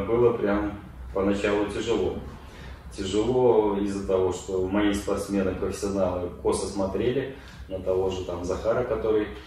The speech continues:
барахтался, э, по соседней дорожке. Э, я не думаю, что тренеры, может быть, кто-то, ну, кто-то и смотрел полупрезвительно, но, по крайней мере, мне никто об этом не говорил.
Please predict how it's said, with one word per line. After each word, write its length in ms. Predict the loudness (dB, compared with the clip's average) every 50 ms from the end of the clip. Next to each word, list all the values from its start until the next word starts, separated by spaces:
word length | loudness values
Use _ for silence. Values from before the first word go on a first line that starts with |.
| -16 -16 -16 -16 -14 -10
барахтался, 960 | -2 2 4 6 6 6 6 4 2 -2 -2 -2 -2 0 0 0 2 0 0 -2
э, 380 | -2 -2 -4 -4 -4 -4 -6 -4
по 80 | -4 -4
соседней 500 | -2 0 -2 0 0 0 0 0 0 -2
дорожке. 480 | -2 0 0 0 0 0 0 -2 -6 -10 -14 -16 -18 -16 -16 -14 -14 -14 -14 -16 -16 -18 -18 -18 -18 -18 -18 -18 -20 -18
Э, 920 | -18 -16 -16 -14 -14 -14 -14 -12 -12 -10 -8 -6 -6 -6 -4 -6 -6 -8 -8 -12 -14 -16 -16 -18 -18 -20 -20 -20 -20 -20 -20 -20 -20 -20 -20 -20 -20 -18 -16 -12 -10 -8 -4 2
я 180 | 2 4 4 4
не 80 | 4 2
думаю, 340 | 2 2 2 2 4 2
что 220 | 2 0 0 0 0
тренеры, 440 | 2 4 4 4 6 4 4 4 2
может 320 | 2 2 0 0 0 2
быть, 320 | 0 2 0 -2 -4 -8 -12 -14 -8
кто-то, 360 | -4 -2 0 4 6 6 6 6
ну, 560 | 4 2 0 0 0 2 2 0 0 -2 -4
кто-то 300 | -4 0 0 2 2 2
и 60 | 0
смотрел 560 | 0 2 0 0 0 2 2 2 4 2 2 -2 -4 -12 -16 -18 -20 -20 -20 -20 -20 -20 -20 -20 -20 -8 -2
полупрезвительно, 1000 | 0 2 2 2 2 2 2 2 2 2 2 0 0 0 -2 -2 -2 -2 0 0
но, 580 | -2 -2 -2 -2 -2 -2 -4 -4 -4 -4 -6 -6 -6 -6
по 80 | -6 -4
крайней 340 | -2 -2 0 0 0 0
мере, 280 | 0 0 0 0 0 -2
мне 200 | -2 -4 -4 -4
никто 280 | -4 -4 -2 -2 0 0
об 140 | 0 -2
этом 160 | -4 -4 -4 -4
не 60 | -4
говорил. 500 | 0 2 2 2 2 2 0 0 -2 -4